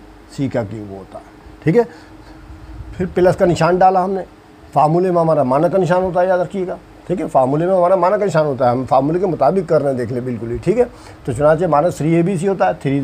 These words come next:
पहले लिखेंगे आप, देखिए formula के मुताबिक कर रहा हूँ, ए थ्री जमा बी थ्री जमा सी थ्री, ए थ्री जमा बी थ्री जमा सी थ्री, माइनस थ्री, और फिर ए की जगह पर आपने लिखना है ए, फिर बी की जगह लिखना है आपने माइनस टू बी,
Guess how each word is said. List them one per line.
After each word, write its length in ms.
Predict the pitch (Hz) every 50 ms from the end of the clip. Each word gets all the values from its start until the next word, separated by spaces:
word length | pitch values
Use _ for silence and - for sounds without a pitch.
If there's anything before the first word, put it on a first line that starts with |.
| 135
पहले 280 | - - 139 131 127 135
लिखेंगे 360 | 151 165 156 - 170 170 180 190
आप, 180 | 190 190 190 - - - - - - -
देखिए 300 | 110 123 120 123 110 123
formula 360 | 120 - 131 147 165 190 202
के 60 | 202
मुताबिक 320 | 202 190 175 180 185 185 175
कर 80 | 196
रहा 100 | 185 190
हूँ, 100 | 202 185 - 160
ए 160 | 156 170 170
थ्री 280 | 165 160 165 190 190 175
जमा 180 | 156 160 160 151
बी 180 | 131 147 165
थ्री 180 | 165 165 185 196
जमा 200 | 170 156 156 160
सी 160 | 127 143 151
थ्री, 240 | 143 131 120 127 - - 131
ए 120 | 160 180
थ्री 280 | 165 - 175 202 202 202
जमा 200 | 170 160 147 143 139
बी 180 | 127 143 170
थ्री 240 | 165 156 165 196 190
जमा 180 | 170 165 156 156
सी 180 | - - 147 135
थ्री, 220 | 123 120 123 107 - - - - - -
माइनस 280 | 139 143 160 180 180 -
थ्री, 300 | - 165 180 214 208 196 - - - - - - - - - - - -
और 140 | 139 147 143
फिर 180 | - 156 170 - - 175
ए 120 | 170 180
की 120 | 185 196 202
जगह 180 | 185 180 185
पर 120 | 180 202 196
आपने 300 | - 170 147 143 165 175
लिखना 300 | 165 160 151 160 156 160
है 220 | 151 - - 147 143
ए, 240 | 156 175 190 240 - - - - - - - - - - - - - - - - - - - - - - - - - - - - - - - - - - - - - - -
फिर 120 | 135 127
बी 180 | 113 107 147 170
की 160 | 185 165 196
जगह 200 | 196 185 185 185
लिखना 240 | 156 147 175 180 170
है 60 | 165
आपने 280 | 165 160 165 160 151 151
माइनस 360 | 127 139 135 139 139 127 - -
टू 140 | 139 131 127
बी, 300 | 120 135 156 175 202 226